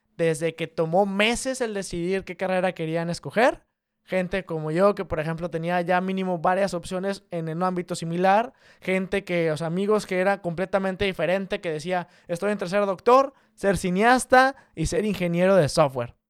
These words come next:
¿Qué onda, Raúl? Este, tengo amigos que inclusive, eh, a-,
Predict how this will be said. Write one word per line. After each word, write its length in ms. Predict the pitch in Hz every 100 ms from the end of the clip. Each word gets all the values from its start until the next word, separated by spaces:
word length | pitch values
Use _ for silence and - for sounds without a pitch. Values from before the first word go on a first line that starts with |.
| _ _ _ _
¿Qué 60 |
onda, 160 | 156 160
Raúl? 320 | 151 151 139 - _ _ -
Este, 920 | 170 147 - 180 165 165 170 165 - _ _
tengo 320 | - 185 202 214
amigos 580 | 202 254 294 233 226
que 120 | - 175
inclusive, 760 | 165 165 170 226 196 202 202 _ _ _
eh, 320 | - 151 147
a-, 160 | 156